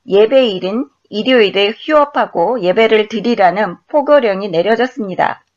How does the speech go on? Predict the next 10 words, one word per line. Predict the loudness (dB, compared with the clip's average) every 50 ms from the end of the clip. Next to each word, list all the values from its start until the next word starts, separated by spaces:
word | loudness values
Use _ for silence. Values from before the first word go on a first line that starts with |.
| _ _ _ _ _ _ _ _ -6
이렇게 | -4 -2 -2 -2 -4 -6 -8 -6 -6 -6
삼백칠십일 | -2 0 0 0 0 0 -2 -4 -8 -6 -6 -6 -6 -4 -4 0
년부터 | 0 0 0 0 -2 -6 -4 -2 -2 -2 -2 -2
안식일이 | -2 -2 -2 -2 -6 -6 -6 -6 -6 -6 -6 -6 -8 -10 -10
토요일에서 | -6 -2 -2 0 0 0 -2 -4 -6 -4 -2 -2 -2 -2 -4 -6
일요일로 | -4 -4 -2 0 0 0 -2 -2 -4 -4 -4 -6 -8 -8 _ _ _ _ _ _ -4
교황청의 | 0 2 2 2 2 0 -2 -2 -2 -2 -4 -2 0
의도로 | -2 -2 0 0 -2 -2 -2 -2 -6 -6 -8 -14 _
바뀌게 | -12 -12 -10 -8 -8 -4 -2 -2 -4
됩니다. | -4 -6 -8 -8 -8 -8 -6 -4 -6 -6 -6